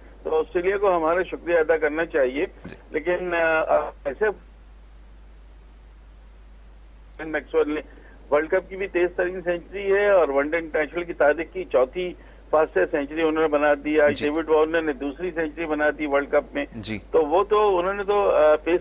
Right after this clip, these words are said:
Speaker 1: पकड़ लिया है और जब
Speaker 2: हम्म।
Speaker 1: वो पेस पकड़ लेते हैं, तो फिर वो बहुत मुश्किल, अ, मुश्किलात खड़ी करते हैं दूसरी टीमों के लिए।
Speaker 2: जी, जी।
Speaker 1: पाकिस्तान की आपने बात की, पाकिस्तान, अ, का जो है ना, इस वक्त total collapse नजर आ रहा है।
Speaker 2: हम्म।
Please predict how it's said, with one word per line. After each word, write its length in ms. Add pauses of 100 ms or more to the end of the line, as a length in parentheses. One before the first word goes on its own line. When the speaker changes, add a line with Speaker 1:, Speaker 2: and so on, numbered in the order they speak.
Speaker 1:
पकड़ 260
लिया 220
है 160
और 80
जब 60
Speaker 2:
हम्म। 100
Speaker 1:
वो 60
पेस 320
पकड़ 240
लेते 280
हैं, 320 (160)
तो 80
फिर 220
वो 440 (140)
बहुत 320
मुश्किल, 420
अ, 220
मुश्किलात 520
खड़ी 160
करते 340
हैं 160
दूसरी 260
टीमों 300
के 180
लिए। 280
Speaker 2:
जी, 280 (140)
जी। 80
Speaker 1:
पाकिस्तान 560
की 80
आपने 320
बात 260
की, 300
पाकिस्तान, 840
अ, 280
का 200
जो 140
है 100
ना, 120
इस 80 (100)
वक्त 180
total 300
collapse 460
नजर 260
आ 160
रहा 140
है। 180 (240)
Speaker 2:
हम्म। 120